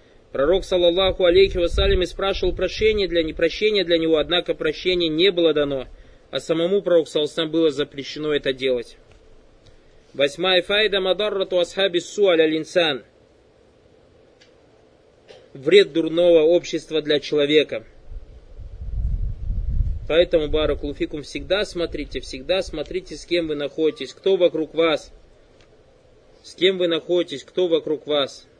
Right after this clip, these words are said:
Баракаллаху фикум. Исходя из этих хадисов. Девятая файда. Мадаррату та'зими асляфи валь акабир.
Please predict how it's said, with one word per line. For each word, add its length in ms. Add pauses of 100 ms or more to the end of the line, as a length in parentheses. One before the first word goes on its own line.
(400)
Баракаллаху 600
фикум. 320 (1200)
Исходя 420
из 140
этих 240
хадисов. 460 (680)
Девятая 520
файда. 500 (3750)
Мадаррату 680
та'зими 520
асляфи 560
валь 220
акабир. 600